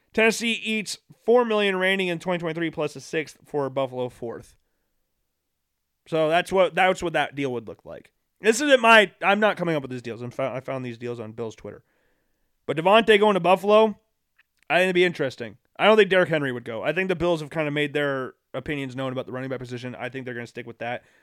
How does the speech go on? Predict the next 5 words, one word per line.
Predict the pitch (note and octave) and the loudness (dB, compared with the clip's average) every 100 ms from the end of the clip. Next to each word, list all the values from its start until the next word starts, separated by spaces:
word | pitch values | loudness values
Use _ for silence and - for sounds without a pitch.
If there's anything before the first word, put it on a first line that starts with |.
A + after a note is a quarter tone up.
| _ | _
with | - | -12
Latavius, | C3 C#3 D3 C#3+ C3+ C3+ C3 - | -10 -4 -2 -2 -2 -4 -6 -8
with | C#3 C3+ C3 A#2+ _ | -6 -4 -6 -8 _
James | C3+ D3 C#3+ | -6 -4 -4
Cook, | - - C#3 C3 | -8 -4 -2 -4